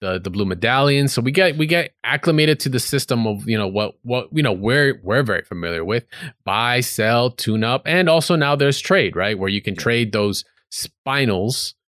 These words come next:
Speaker 1: I believe is what they're called. It's either spinels or spinels. I hope it's spinels 'cause I got a Mike Tyson, uh, meme I wanna use with that so badly. Uh, but
Speaker 2: I've
Speaker 1: it
Speaker 2: said
Speaker 1: could be
Speaker 2: that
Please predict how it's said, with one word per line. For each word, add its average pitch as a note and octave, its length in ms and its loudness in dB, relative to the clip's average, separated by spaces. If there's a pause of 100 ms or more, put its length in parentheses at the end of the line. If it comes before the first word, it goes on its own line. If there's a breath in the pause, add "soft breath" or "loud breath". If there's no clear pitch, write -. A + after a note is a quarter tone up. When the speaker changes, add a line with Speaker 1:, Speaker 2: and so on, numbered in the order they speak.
(200)
Speaker 1:
I G2 100 -6
believe G2+ 300 -2
is F#2 140 -8
what G2 120 -4
they're E2+ 100 -4
called. F#2+ 180 -2
It's G2 120 -2
either A#2 140 0
spinels C#3 320 2
or A#2 40 -2
spinels. F#2 580 -2 (380)
I F#2 100 -6
hope D#3+ 200 2
it's D3 160 2
spinels A2+ 400 2
'cause G#2 120 0
I G2+ 80 0
got A2 160 -2
a G#2 40 0
Mike G#2+ 240 -2
Tyson, F#2+ 600 -2 (100)
uh, F#2+ 140 -6
meme F#2+ 260 -4
I F#2 60 -2
wanna F#2+ 200 -2
use F#2+ 240 -4
with F2+ 100 -8
that F2 160 -4
so G#2 200 -2
badly. G2+ 480 -2 (480)
Uh, G2+ 320 0
but G#2 300 -2
Speaker 2:
I've - 0 -
Speaker 1:
it A2+ 160 -4
Speaker 2:
said - 80 -2
Speaker 1:
could C#3 100 2
be D3 80 2
Speaker 2:
that - 100 -2